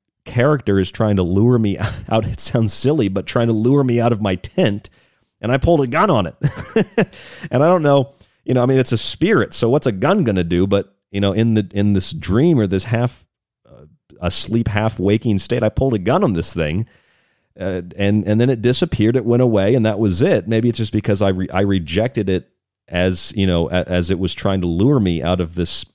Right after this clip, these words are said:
you know, my safe space, my safe, you know, magical circle, if you will. But I have that experience, and then, like, I felt so compelled after that to go watch the, this, this movie Uma,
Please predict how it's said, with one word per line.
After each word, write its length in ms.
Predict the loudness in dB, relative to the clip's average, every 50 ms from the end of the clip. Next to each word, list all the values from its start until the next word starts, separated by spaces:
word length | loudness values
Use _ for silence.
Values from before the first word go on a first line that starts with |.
| _ _ -6
you 80 | -4
know, 80 | -2 -2
my 140 | 0 -2 -2
safe 360 | -2 -2 0 0 0 -2 -4
space, 400 | -8 -6 -4 -4 -4 -4 -4 -4
my 140 | -4 -2 -2
safe, 520 | -2 -2 0 0 -2 -2 -4 -8 -18 _ _ _
you 100 | -6 -2
know, 240 | -2 -2 -2 -4 -6 -6
magical 460 | -4 -2 -2 -2 -2 -4 -4 -4 -4
circle, 460 | -2 0 0 0 0 0 -2 -4 -4
if 100 | -4 -4
you 120 | -6 -6
will. 340 | -4 -4 -4 -6 -6 -8 -10 _ _ _ _ _ _ _ _ _ _ _ _
But 100 | -2 0
I 60 | 2
have 220 | 2 2 2 2
that 120 | 0 0 0
experience, 640 | -2 -4 -6 -4 0 0 2 2 2 0 0 -2
and 80 | -2 -2
then, 80 | -2
like, 160 | -2 -2 -2 -2
I 100 | -4 -4
felt 400 | -4 -6 -2 -2 -2 0 -2 -4
so 320 | -6 -4 0 0 0 0
compelled 600 | 0 0 -4 -4 -4 -4 -2 0 0 0 0 0
after 300 | 0 -2 -4 -2 -4 -2
that 260 | -2 0 -2 -2 -4 -6
to 100 | -6 -2
go 140 | 0 0
watch 400 | 0 2 2 0 0 0 -2 -6
the, 160 | -4 -4 -6 -6
this, 260 | -4 -4 -4 -4 -2 -4 -8 -8
this 240 | -4 -4 -4 -2
movie 360 | 0 2 2 2 2 0 -2 0
Uma, 480 | 0 0 2 2 2 0 0 -2 -4 -6